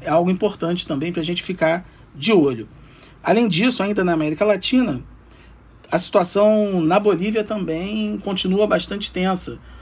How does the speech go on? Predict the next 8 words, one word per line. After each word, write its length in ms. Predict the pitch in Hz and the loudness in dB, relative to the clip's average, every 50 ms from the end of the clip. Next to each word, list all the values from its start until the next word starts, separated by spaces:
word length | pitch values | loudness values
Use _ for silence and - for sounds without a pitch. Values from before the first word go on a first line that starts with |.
| - - | -20 -18
Os 80 | - - | -16 -4
protestos 500 | - 190 175 175 - 180 185 196 214 185 | 0 0 0 2 2 2 0 0 -2 -4
populares 760 | - - 180 180 - - 151 156 156 147 143 139 123 120 120 | -4 -4 -4 -4 -2 -2 0 0 0 0 -2 -6 -8 -10 -8
dos 180 | 139 156 156 | -6 -4 -2
mineiros, 720 | 170 160 151 143 151 180 196 208 202 180 165 147 135 127 127 | 0 0 2 2 4 4 6 6 6 4 2 0 -2 -6 -6
dos 240 | 139 151 147 143 135 | -4 -4 -4 -2 -2
índios, 480 | 165 190 202 190 165 139 123 - - - - - - - - - - - - - - - | -2 -2 -2 -4 -6 -8 -10 -14 -14 -16 -18 -18 -20 -20 -20 -20 -16 -16 -14 -14 -10 -2
é, 760 | - 151 151 151 151 147 143 139 135 135 135 131 127 123 123 | 2 4 6 6 6 4 2 2 0 0 0 0 0 0 -2